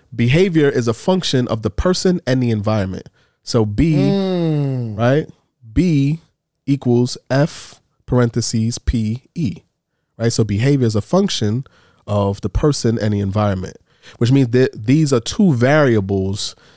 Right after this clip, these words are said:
Speaker 1: that are at play. So there's, there's, like, a, a story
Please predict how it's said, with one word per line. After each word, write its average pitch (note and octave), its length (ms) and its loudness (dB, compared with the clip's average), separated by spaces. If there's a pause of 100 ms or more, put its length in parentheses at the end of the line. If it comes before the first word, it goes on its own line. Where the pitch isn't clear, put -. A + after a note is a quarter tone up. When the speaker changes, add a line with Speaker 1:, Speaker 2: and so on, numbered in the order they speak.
(140)
Speaker 1:
that A2+ 300 2
are A2 160 0
at G#2 200 -2
play. E2 340 -4 (760)
So C3 480 2
there's, C#3+ 320 2 (160)
there's, C#3+ 220 0
like, D3 160 0
a, A2+ 160 0 (120)
a G#2+ 100 -2
story A#2+ 680 0